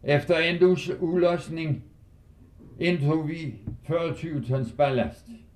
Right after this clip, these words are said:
Sårede den forsvarlig, og den nittende januar afsejlede vi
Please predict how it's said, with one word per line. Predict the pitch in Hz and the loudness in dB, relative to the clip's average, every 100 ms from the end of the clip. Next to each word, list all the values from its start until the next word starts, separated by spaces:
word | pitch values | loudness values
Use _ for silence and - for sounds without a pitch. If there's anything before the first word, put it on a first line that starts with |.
| - _ - - - - - | -20 _ -20 -20 -20 -20 -20
Sårede | - 156 170 170 165 156 | -6 0 2 2 0 0
den | 151 123 - - - | -4 -4 -6 -12 -6
forsvarlig, | 127 113 127 139 147 160 135 - - _ _ - | -4 -4 -2 -2 -2 -4 -6 -8 -20 _ _ 2
og | 139 | 4
den | 147 151 | 4 4
nittende | 165 180 170 165 | 4 2 2 -2
januar | 160 156 151 151 151 156 | 0 0 2 2 2 0
afsejlede | 147 151 147 156 147 143 139 127 | 0 -2 -2 0 0 0 -2 -2
vi | 120 131 | -2 -2